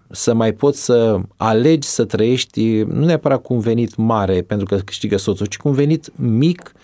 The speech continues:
și să te dedici copiilor. Sunt însă foarte mulți oameni mari, oameni de succes, care au crescut în asemenea condiții și care recunosc că succesul lor personal se datorează sacrificiilor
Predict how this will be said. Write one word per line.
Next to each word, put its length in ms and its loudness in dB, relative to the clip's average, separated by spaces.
și 200 -2
să 160 0
te 160 0
dedici 380 0
copiilor. 720 -2
Sunt 280 0
însă 480 4
foarte 300 -2
mulți 300 2
oameni 240 2
mari, 320 2
oameni 580 0
de 160 -2
succes, 640 -2
care 160 0
au 60 2
crescut 380 -4
în 80 0
asemenea 380 -2
condiții 540 -2
și 140 -2
care 200 -2
recunosc 520 -2
că 280 2
succesul 600 -2
lor 120 4
personal 420 0
se 120 -2
datorează 500 0
sacrificiilor 800 -2